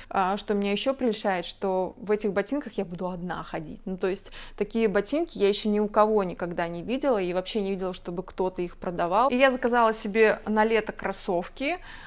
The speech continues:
Ой, я чувствую, что кроссовок очень много заказала, потому что следующие посылки у меня еще едут кроссовки. В общем, это вот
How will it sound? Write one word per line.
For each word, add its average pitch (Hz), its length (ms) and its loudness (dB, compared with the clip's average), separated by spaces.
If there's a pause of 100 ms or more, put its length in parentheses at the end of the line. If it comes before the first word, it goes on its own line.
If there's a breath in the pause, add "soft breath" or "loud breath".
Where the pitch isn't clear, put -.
(140 loud breath)
Ой, 202 300 0
я 190 80 -2
чувствую, 220 300 -2
что 214 160 -4
кроссовок 247 500 0
очень 214 240 -2
много 196 300 0
заказала, 190 480 0
потому 185 340 -4
что 190 160 -12
следующие 226 460 0
посылки 208 480 -2
у 196 40 -4
меня 185 200 -6
еще 180 260 -6
едут 214 320 -2
кроссовки. 190 560 -6
В 170 100 -6
общем, 220 400 -2
это 196 260 -4
вот 185 420 2